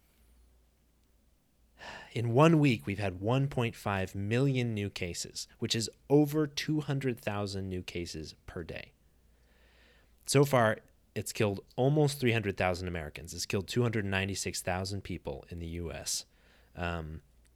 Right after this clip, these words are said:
which is up from two hundred and seventy-nine thousand last week, which is a seventeen thousand death increase in one week.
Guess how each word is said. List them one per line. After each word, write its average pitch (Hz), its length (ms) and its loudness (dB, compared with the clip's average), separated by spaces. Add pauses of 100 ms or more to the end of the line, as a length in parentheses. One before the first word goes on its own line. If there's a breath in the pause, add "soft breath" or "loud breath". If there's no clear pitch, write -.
(320)
which 110 140 0
is 113 140 2
up 110 120 6
from 92 480 -2 (280)
two 120 160 4
hundred 101 240 0
and 87 120 -4
seventy-nine 92 680 -2
thousand 78 480 -8
last 78 320 -10
week, - 260 -16 (400 loud breath)
which 107 180 0
is 95 160 0
a 95 120 2
seventeen 113 1000 0
thousand 107 640 -2
death 92 340 -2
increase 87 540 -10
in 80 260 -12
one 80 260 -8
week. - 380 -14